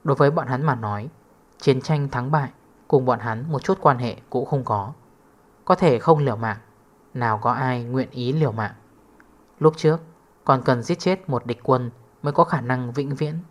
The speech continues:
thoát khỏi lao dịch. Lần này chỉ cần bảo hộ lương đội xuyên qua chạy địch là được.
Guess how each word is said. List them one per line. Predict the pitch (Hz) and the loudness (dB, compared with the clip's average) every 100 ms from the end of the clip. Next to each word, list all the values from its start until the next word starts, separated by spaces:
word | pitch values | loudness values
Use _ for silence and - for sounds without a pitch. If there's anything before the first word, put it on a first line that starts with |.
| - | -4
thoát | 185 180 | -4 -2
khỏi | - 123 | 2 2
lao | 107 123 | 4 -2
dịch. | 120 113 104 - _ _ _ _ _ _ | -2 -6 -10 -20 _ _ _ _ _ _
Lần | - 127 | 0 0
này | 113 113 104 - - _ _ | 2 -2 -4 -12 -20 _ _
chỉ | - 143 | -4 2
cần | 131 127 | 2 4
bảo | 117 104 | 4 4
hộ | 123 | 2
lương | 131 135 | 2 2
đội | 131 101 - | 2 0 -4
xuyên | - 147 135 | 0 0 2
qua | 135 | 0
chạy | 123 117 | 0 -4
địch | 117 113 | -6 -6
là | 104 | -6
được. | 110 101 | -4 -6